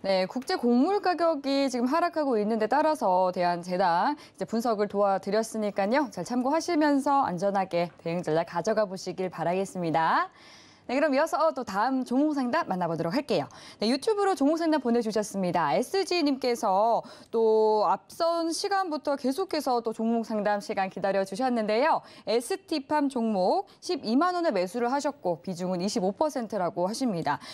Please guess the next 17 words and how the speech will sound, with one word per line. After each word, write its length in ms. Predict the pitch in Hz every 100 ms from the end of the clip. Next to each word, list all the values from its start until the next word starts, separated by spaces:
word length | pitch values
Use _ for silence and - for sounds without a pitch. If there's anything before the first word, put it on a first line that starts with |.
| -
에스티팜 540 | - 277 392 - 370 330
오늘 200 | 247 330
발표된 920 | 220 196 202 320 311 302 349 370 359
이 100 | 226
분기 320 | 233 277 254
영업이익이 1000 | 190 185 208 185 226 262 - 190 233 320 - -
전년 280 | - 208 233
대비 280 | 208 202 180
이십칠점오 600 | 202 302 349 302 175 233
퍼센트 760 | - 381 320 262 - 208 180 160
줄었다라고 1040 | - 214 208 180 170 156 147 190 202 208 - -
합니다. 720 | - 339 277 180 170 185 175 - -
지금 520 | 269 285 294 302 285
에스티팜에 600 | 196 254 349 359 330 311
대해서 320 | 285 269 277
고민을 360 | 262 247 294 285
남겨주셨는데 840 | 185 208 233 240 214 196 285 240